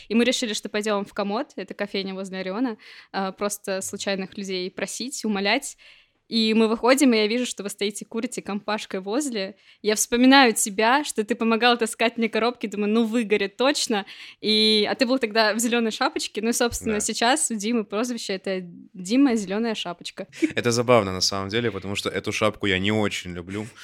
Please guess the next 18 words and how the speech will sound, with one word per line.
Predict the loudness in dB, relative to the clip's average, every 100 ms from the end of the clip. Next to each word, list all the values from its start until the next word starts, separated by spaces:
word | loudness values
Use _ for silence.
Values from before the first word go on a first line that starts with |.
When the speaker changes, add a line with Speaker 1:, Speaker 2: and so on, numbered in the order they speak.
| -20 -10
Speaker 2:
Но | -4
теперь, | -4 4 4
видимо, | 4 2 2
я | 0
буду | 0 0
носить | 0 0
её | -4 0
каждую | 0 0 -4 -6
зиму. | -4 -2 -2 -6 _ 0
Ну, | 4 4 4
да, | 4 4 2 0
я, | 4 6 6 4
в | 0
принципе, | -6 -6
такой | -8 -4 -4
человек, | -4 -4 -6 -6
я | -10
всегда | -10 -10 -10 -10